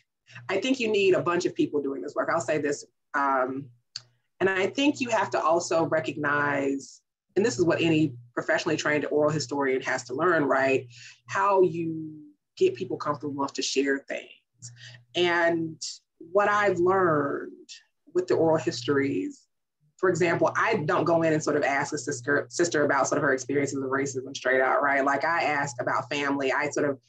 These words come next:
there's two parts to my interviews because I want people to get comfortable. But we also have to recognize too, a lot of Black Catholics have trained themselves not to tell these stories. Um, and that's even true. Um, and, you know, even at the book, the end of my book, I sort of end with a quote from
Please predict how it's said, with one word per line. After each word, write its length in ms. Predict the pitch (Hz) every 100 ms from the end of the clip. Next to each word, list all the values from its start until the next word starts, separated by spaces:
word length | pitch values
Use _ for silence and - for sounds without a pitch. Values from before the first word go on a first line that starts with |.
| _ _
there's 160 | 151 -
two 140 | 208
parts 580 | - 180 _ _ 165 -
to 60 |
my 120 | 156 143
interviews 360 | 151 147 147
because 180 | 120 147
I 80 | 143
want 180 | 139 120
people 180 | 135
to 40 | 123
get 120 | -
comfortable. 640 | - 143 147 139 131 135 _ _ _ -
But 60 |
we 100 | 175
also 200 | 220 269
have 100 | 254
to 80 | 196
recognize 460 | 160 156 147 143 143
too, 160 | 185
a 20 | 156
lot 220 | 180 220
of 100 | 180
Black 260 | 160 135
Catholics 440 | - 139 123 - -
have 120 | 123
trained 360 | - 131 170 147
themselves 400 | 143 139 139 143
not 160 | 123
to 60 | 123
tell 280 | - - -
these 180 | - -
stories. 460 | - - - - _ _ _ _ _ _ _ - - _ _ 160
Um, 200 | 160 151
and 140 | 170
that's 240 | 202 220
even 240 | 208 180 175
true. 680 | - 170 165 156 156 151 - - _ - _ _ - -
Um, 440 | 147 143 139 139 -
and, 180 | 170 165
you 100 | 180
know, 80 | 175
even 200 | 190 175
at 120 | 170
the 60 | 156
book, 400 | 160 156 151 - 147
the 80 | 143
end 200 | 160 165
of 80 | 151
my 140 | 143
book, 200 | 135 147
I 80 | 131
sort 160 | - -
of 60 |
end 180 | 147 151
with 120 | 143
a 40 | 139
quote 340 | 147 147 -
from 160 | 143